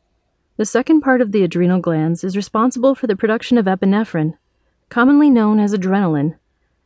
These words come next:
and norepinephrine. These two chemicals work together to ready the body for explosive action if needed. The release of these hormones increases your heart rate, raises your blood sugar level,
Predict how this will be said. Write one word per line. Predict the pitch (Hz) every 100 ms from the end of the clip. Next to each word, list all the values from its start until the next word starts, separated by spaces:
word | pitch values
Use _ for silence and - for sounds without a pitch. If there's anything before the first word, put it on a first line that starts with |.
| _ _ -
and | 190 214 214
norepinephrine. | 214 214 185 156 160 170 156 160 - _ _ _ _ _ _ _
These | - 208
two | - 247
chemicals | - 226 214 180 180
work | 185 220
together | 262 240 226 170
to | 202
ready | 196 254 285
the | 254
body | 240 254 269
for | -
explosive | 190 - 220 233 - 214
action | 208 220 -
if | 160 156
needed. | 180 175 151 151 _ _ _ _ _ _ _ _
The | 208
release | 214 214 240 269
of |
these | 233 240
hormones | 226 226 196 160 160
increases | 180 - 220 226 196
your | 196
heart | 196 202
rate, | 160 160 - _
raises | 190 233 247 262
your | 233
blood | 202 233
sugar | - 214 185
level, | 160 156 170